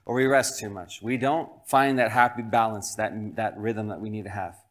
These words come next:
We are prone to excess as a culture. Some of you need to stop sitting and get a job and work six days a week, five days a week. Work hard. Get a job. You need a job. Ask a pastor. We know people in town that will hire you. You can get a job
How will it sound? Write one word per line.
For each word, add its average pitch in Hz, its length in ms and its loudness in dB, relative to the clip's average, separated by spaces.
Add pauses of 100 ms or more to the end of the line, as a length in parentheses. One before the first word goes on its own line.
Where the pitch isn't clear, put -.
(500)
We 143 140 4
are 143 60 2
prone 151 340 0
to 135 120 0
excess 131 420 2
as 107 100 -8
a 110 60 -6
culture. 107 440 -6 (1000)
Some 143 240 0
of 156 40 4
you 165 160 6
need 147 140 0
to 113 120 2
stop 151 360 6
sitting 151 260 0
and 113 140 -4
get 135 100 -2
a 135 60 -2
job 127 360 0
and 110 120 -10
work 123 200 -4
six 127 220 -10
days 123 160 -6
a 117 80 -8
week, 113 200 -6 (100)
five 113 160 0
days 107 160 -6
a 107 80 -10
week. 104 180 -8
Work 120 200 -2
hard. 101 180 -4 (440)
Get 117 120 -2
a 120 40 -4
job. 107 180 -8 (960)
You 90 80 -10
need 131 140 0
a 156 40 0
job. 131 380 2 (420)
Ask - 200 -4
a 120 40 -14
pastor. 110 580 -2
We 113 120 -6
know 117 220 -4
people 117 260 -8
in 110 80 -10
town 113 200 -8
that 113 60 -8
will 120 80 -8
hire 143 240 -6
you. 95 140 -12 (1500)
You 113 80 -6
can 120 120 -6
get 120 100 -2
a 120 40 -6
job 104 280 -6